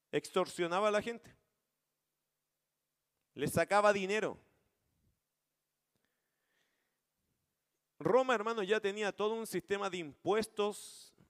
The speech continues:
instalado también en Israel, para que también lo anote.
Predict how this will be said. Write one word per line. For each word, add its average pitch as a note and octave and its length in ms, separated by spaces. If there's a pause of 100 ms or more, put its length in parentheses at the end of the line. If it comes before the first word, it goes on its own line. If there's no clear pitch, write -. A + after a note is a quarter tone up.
(180)
instalado E3+ 1000
también D3+ 380
en D3 100
Israel, C3 420
para B2+ 180
que B2+ 100
también B2+ 260
lo C3 80
anote. C#3 340